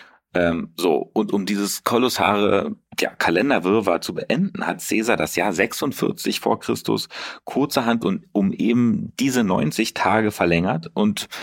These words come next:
naja, er hat es quasi damit zum längsten Jahr der Geschichte gemacht. Und zwar mit vierhundertfünfundvierzig Tagen.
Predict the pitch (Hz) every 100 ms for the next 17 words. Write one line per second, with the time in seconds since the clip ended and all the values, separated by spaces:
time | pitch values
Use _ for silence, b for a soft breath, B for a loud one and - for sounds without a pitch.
0 | B - 101 101 90 85 98 110 - 95
1 | 110 104 98 104 95 95 - - 101 98
2 | 98 101 127 - 80 69 - - - 82
3 | 95 104 104 208 B B - - 127 131
4 | 110 101 101 - 117 117 - 90 - 87
5 | - - 67 62